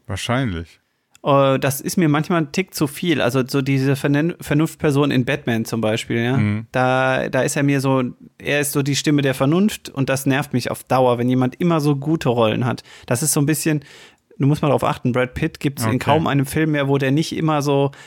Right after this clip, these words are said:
Speaker 2: der besonnene, schlaue Typ ist, der irgendwie die geile Lösung am Start hat. Also es ist so wenig, wenig Tiefe innerhalb des Charakters.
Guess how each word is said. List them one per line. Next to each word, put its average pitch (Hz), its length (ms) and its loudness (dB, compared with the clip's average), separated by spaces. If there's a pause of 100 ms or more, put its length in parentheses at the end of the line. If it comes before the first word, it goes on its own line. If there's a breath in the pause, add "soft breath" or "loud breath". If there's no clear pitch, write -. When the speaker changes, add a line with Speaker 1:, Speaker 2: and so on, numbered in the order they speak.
(140 loud breath)
Speaker 2:
der 139 80 0
besonnene, 143 800 2
schlaue 147 500 2
Typ 170 300 -2
ist, 151 220 -2
der 143 120 0
irgendwie 147 240 0
die 143 140 -2
geile 143 260 0
Lösung 139 380 2
am 113 80 -2
Start 123 260 0
hat. 131 60 0
Also 131 180 0
es 135 140 -2
ist 151 160 -4
so 160 100 4 (260)
wenig, 165 440 0 (320)
wenig 151 380 0
Tiefe 190 260 0
innerhalb 139 320 2
des - 160 -6
Charakters. 120 500 -6